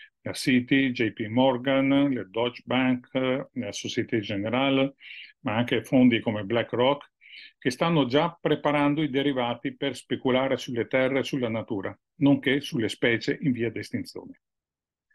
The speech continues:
E da lì emergono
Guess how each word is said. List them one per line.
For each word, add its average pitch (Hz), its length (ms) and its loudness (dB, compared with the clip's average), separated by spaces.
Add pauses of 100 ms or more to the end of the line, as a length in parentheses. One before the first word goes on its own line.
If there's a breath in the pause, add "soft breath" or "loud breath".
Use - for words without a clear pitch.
(520)
E - 120 0
da 170 120 4
lì 165 340 4 (140)
emergono 143 880 4